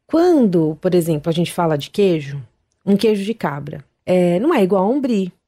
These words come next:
Ele é mais ácido, normalmente ele vai ficar excelente com um vinho branco, com uma acidez mais alta, que pode ser um Sauvignon Blanc. E aí é que tá o pulo do gato, porque você pode testar com outros brancos de outras uvas com esse perfil de acidez também.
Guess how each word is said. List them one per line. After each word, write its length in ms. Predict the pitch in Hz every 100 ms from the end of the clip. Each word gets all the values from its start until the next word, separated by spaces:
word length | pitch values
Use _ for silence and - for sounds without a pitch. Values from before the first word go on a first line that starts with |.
| _ _
Ele 160 | 175 190
é 40 |
mais 340 | 185 190 220 214
ácido, 500 | 196 190 - 180 190
normalmente 540 | 185 180 180 185 190
ele 100 | 190
vai 120 | 190
ficar 200 | 180 -
excelente 400 | 190 202 190 190
com 160 | - 220
um 40 |
vinho 220 | 190 202 190
branco, 480 | 170 175 160 156 -
com 100 | 190
uma 120 | 175
acidez 420 | 165 175 170 156
mais 300 | 180 233 208
alta, 440 | 175 175 208 262 254
que 120 | _
pode 240 | - 185 165
ser 180 | - 165
um 60 |
Sauvignon 480 | 151 160 151 156 180
Blanc. 280 | 190 180 247 _ _ _ _ _
E 120 | 233
aí 160 | 277 302
é 80 | 349
que 80 | -
tá 120 | 294
o 60 |
pulo 260 | 277 269 269
do 140 | 240
gato, 380 | 226 151 139 - _
porque 180 | -
você 260 | 185 190 190
pode 240 | 185 185 175
testar 320 | 190 - 170
com 220 | - 196
outros 580 | 185 202 285 359 294 226
brancos 540 | 180 165 156 165 185
de 160 | 170 202
outras 580 | 190 233 269 254 214 175
uvas 380 | 180 185 208
com 160 | - 226
esse 180 | 214 -
perfil 400 | 220 202 - 208
de 80 | 220
acidez 480 | 202 220 190 190
também. 420 | - 220 208 156